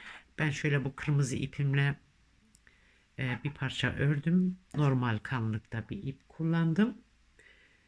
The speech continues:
E, bir de şunu şöyle kenara alalım. Biraz daha kalın bir ipimle bu modeli tekrar çalıştım. Şöyle küçük bir parça.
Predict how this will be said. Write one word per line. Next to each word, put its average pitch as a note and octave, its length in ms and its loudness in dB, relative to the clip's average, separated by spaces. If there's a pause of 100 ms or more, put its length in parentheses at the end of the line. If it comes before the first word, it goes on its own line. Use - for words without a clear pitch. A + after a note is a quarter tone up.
(220)
E, D3 200 2 (1500)
bir F3+ 200 0
de D3 100 4
şunu D3 460 2
şöyle A#2+ 320 0
kenara B2+ 400 2
alalım. D3+ 680 4 (1500)
Biraz C3+ 340 4
daha B2+ 220 -4
kalın D3 340 4
bir C#3+ 100 0
ipimle D#3 560 -2 (380)
bu D3 80 -2
modeli B2 440 -2
tekrar C#3 380 -6
çalıştım. C#3+ 520 -4
Şöyle C3 280 -4
küçük - 280 -14
bir D3 60 -6
parça. D#3 560 -2